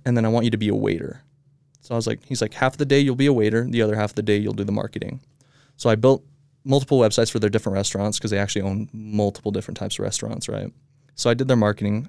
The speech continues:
uh, their socials. I collaborated with their other marketing team, you know, and, and ended up becoming really good friends with them. And that's when I pitched, like, this dumb idea to him.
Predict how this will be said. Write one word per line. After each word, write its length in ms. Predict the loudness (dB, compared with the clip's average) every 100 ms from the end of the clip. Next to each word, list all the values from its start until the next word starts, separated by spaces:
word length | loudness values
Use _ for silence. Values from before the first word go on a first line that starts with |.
| -6
uh, 200 | -2 0
their 100 | 0
socials. 640 | 2 2 2 0 0 -4 -8 _ _ _ _ -8
I 120 | -4
collaborated 560 | 2 4 4 2 2
with 100 | 0
their 140 | 0 2
other 180 | 2 2
marketing 400 | 0 -2 -4 -4
team, 400 | -4 -4 -4 -6
you 80 | -6
know, 140 | -4 -4
and, 80 | -4
and 240 | -6 -6
ended 240 | 0 2 2
up 100 | 0
becoming 260 | 0 0
really 160 | 2 0
good 140 | -2
friends 200 | -2 -2
with 120 | -2 0
them. 400 | 0 0 -4 -8 _ _ _ _ _ _ _ 0
And 580 | 4 4 4 2 -2 -6 _ -2
that's 180 | 0 2
when 100 | 0
I 40 |
pitched, 260 | 2 0 0
like, 120 | -4
this 120 | -6
dumb 300 | -2 2 2
idea 360 | 2 2 2 2
to 200 | -2 -4
him. 240 | -4 -8